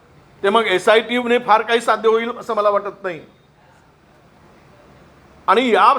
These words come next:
संपूर्ण प्रकरणाची, पुण्यातल्या जमिनीची माहिती घेतली तर किमान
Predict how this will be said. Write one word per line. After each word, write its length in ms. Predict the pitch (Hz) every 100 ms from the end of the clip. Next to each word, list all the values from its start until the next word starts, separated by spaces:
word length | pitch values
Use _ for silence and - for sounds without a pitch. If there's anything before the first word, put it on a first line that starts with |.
| -
संपूर्ण 500 | 214 208 285 311 311
प्रकरणाची, 640 | 302 269 277 247 254 254
पुण्यातल्या 420 | 240 226 233 233
जमिनीची 500 | 226 214 220 220 233
माहिती 340 | 220 196 190 196
घेतली 360 | 185 185 226 269 269 - - _ _ - - -
तर 80 | 180 -
किमान 480 | 185 202 226 240 170